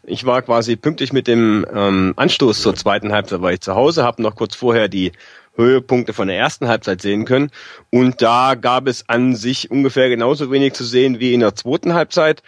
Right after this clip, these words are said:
Ähm, was ich noch an Höhepunkten gesehen hab, waren zwei, ähm, ziemlich gute Fernschüsse der Iren. Es machte den Anschein, als ob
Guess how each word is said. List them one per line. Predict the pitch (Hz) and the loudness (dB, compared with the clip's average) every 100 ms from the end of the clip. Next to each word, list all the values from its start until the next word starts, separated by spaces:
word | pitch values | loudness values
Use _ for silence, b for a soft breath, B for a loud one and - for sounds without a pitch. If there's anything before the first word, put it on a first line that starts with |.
| b b _ | b b _
Ähm, | 113 120 123 123 120 | -2 0 2 0 0
was | 123 135 | -4 -4
ich | 135 | -2
noch | 123 | 0
an | 117 | 0
Höhepunkten | 113 131 123 123 120 | 0 0 0 -4 -4
gesehen | 104 151 151 | 0 0 2
hab, | 131 - | 0 0
waren | 113 117 117 113 110 | 0 2 2 0 -4
zwei, | - 104 104 104 101 107 B B B _ _ | -6 -2 0 0 -2 -6 B B B _ _
ähm, | 95 95 95 92 90 87 - _ _ | -6 -2 0 0 -2 -4 -8 _ _
ziemlich | 190 202 160 | -2 0 0
gute | 156 120 | -2 -2
Fernschüsse | - 135 202 - 196 185 156 | 0 0 0 0 2 2 2
der | 131 - | 0 0
Iren. | 170 226 208 202 | 2 4 4 2
Es | 131 - - | -2 -6 -8
machte | 123 139 - | -4 -4 -6
den | 110 - | -10 -6
Anschein, | 110 143 - 123 127 127 | -4 -4 0 0 2 0
als | 82 113 - - | -2 -4 -4 -6
ob | 117 | -8